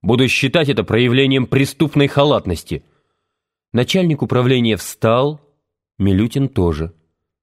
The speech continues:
«Можете продолжать совещание. О ходе работы докладывать мне лично», сказал Толочко, выходя. Оба высоких начальника направились к выходу.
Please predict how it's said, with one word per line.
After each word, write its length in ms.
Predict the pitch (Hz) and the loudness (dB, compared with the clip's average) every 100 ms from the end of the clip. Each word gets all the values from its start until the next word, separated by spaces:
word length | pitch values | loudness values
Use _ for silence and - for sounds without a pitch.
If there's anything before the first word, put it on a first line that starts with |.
| _ _ _ _ _ _ _ _ - | _ _ _ _ _ _ _ _ -2
«Можете 400 | 220 208 196 208 | 0 0 -2 -2
продолжать 680 | 175 185 185 165 127 104 | 0 2 2 2 0 -2
совещание. 760 | - 104 104 - - 92 90 80 - _ _ _ - | -2 -2 0 -2 -2 0 0 -4 -8 _ _ _ -6
О 160 | 123 | -2
ходе 320 | - 185 156 | 0 2 2
работы 460 | 151 147 151 220 208 | 2 0 0 0 0
докладывать 680 | 143 131 151 165 170 165 147 | 0 2 0 2 0 0 0
мне 240 | 147 151 | 2 4
лично», 380 | 143 123 - 104 | 2 0 -2 -4
сказал 360 | - 107 107 | -2 0 0
Толочко, 440 | 98 95 95 - 147 | 0 -2 -2 -2 -2
выходя. 580 | 120 - 95 80 73 - _ _ _ _ _ _ _ _ - | -2 -2 -2 -2 -4 -8 _ _ _ _ _ _ _ _ -2
Оба 220 | 107 104 | 0 0
высоких 540 | 98 101 - 104 101 - | 0 -2 -2 -4 -4 -2
начальника 720 | 92 - 135 160 160 156 120 | -4 0 0 0 -2 -2 -2
направились 640 | 101 - 101 110 117 - | -2 -2 -2 0 -4 -8
к 80 | - | -8
выходу. 500 | 80 85 92 87 | -4 -4 -6 -8